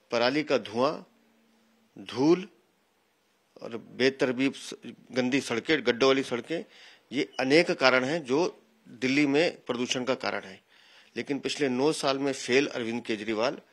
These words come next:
प्रदूषण को लेकर कोई ठोस योजना आज तक नहीं बना पाए। और गोपाल राय स्कूली बच्चों की तरह आके रोते हैं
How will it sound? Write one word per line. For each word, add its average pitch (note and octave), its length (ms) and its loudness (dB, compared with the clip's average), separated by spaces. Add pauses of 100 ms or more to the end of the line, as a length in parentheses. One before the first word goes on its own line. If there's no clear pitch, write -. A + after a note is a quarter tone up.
(560)
प्रदूषण B2 420 -2
को C#3 100 -2
लेकर C3 220 -4
कोई D3 200 -4 (120)
ठोस B2+ 240 -4
योजना A2 380 -2
आज B2+ 100 -8
तक - 80 -6
नहीं B2+ 180 -4
बना B2+ 240 -2
पाए। - 240 -8 (440)
और A#2 100 -6
गोपाल B2+ 380 -2
राय C#3 260 4
स्कूली C3+ 340 -4
बच्चों A#2+ 360 -4
की C#3 80 -6
तरह A#2+ 240 0
आके A#2 200 -2
रोते A#2+ 340 0
हैं E3+ 140 -4